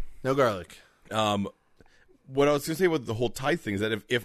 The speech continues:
Speaker 2: all the royal family and all, like, the governing systems care about is blood, then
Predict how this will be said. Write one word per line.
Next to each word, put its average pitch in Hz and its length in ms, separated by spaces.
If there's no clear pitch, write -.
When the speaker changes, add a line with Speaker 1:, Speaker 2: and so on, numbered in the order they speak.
Speaker 2:
all 175 260
the 175 100
royal 135 240
family 104 500
and 95 100
all, 120 240
like, 117 220
the 120 140
governing 110 520
systems 101 460
care 120 280
about 104 300
is 85 200
blood, 87 720
then 110 480